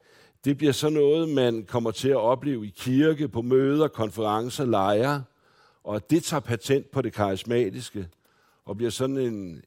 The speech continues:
evig jagt på sådan en slags trylleri. Øh, i stedet for, at det er noget, at der er nedslag i hele tiden i vores hverdag.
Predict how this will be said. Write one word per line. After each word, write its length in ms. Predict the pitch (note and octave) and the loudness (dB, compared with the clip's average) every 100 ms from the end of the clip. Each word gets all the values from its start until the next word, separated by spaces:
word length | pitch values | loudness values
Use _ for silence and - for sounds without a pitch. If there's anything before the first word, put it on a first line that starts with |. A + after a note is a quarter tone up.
| _ | _
evig 380 | A2+ C3 D#3+ D3+ | 0 0 0 0
jagt 420 | A#2+ A2+ B2+ _ | 4 4 4 _
på 100 | C3+ | -6
sådan 220 | B2+ C3 | -4 -6
en 60 | C3 | -4
slags 360 | A#2 G2+ F#2+ | -4 -4 -6
trylleri. 800 | - - A#2 G#2+ G#2+ C3+ C#3+ A2 - _ _ _ - - - - | -14 -6 -4 -2 0 0 -2 -8 -20 _ _ _ -20 -20 -20 -2
Øh, 400 | B2+ C3 C3 G#2 A2+ | 4 6 4 2 -8
i 100 | C#3+ | -8
stedet 420 | - F3 G3 E3 | 2 4 6 4
for, 180 | D3 D3+ | 2 2
at 160 | D3 | 2
det 100 | C#3 | 0
er 40 | C3+ | 2
noget, 420 | B2+ D#3+ E3 D#3 _ _ _ - | 2 2 -2 -6 _ _ _ -2
at 260 | A#2+ - | -2 0
der 80 | C3+ | 2
er 220 | A#2+ B2+ | 2 2
nedslag 720 | B2+ B2+ C#3+ E3 - D3 B2 | 0 0 -2 -2 0 2 2
i 300 | B2+ C3 A2 - | 0 -4 -14 -2
hele 220 | D#3+ F3+ | -2 -2
tiden 280 | - C#3 B2+ | -6 -8 -6
i 80 | |
vores 280 | C3 A2 F#2+ | -6 -4 -6
hverdag. 680 | F#2+ F2+ F#2+ A2+ G#2 B1 | -4 0 0 0 -4 -6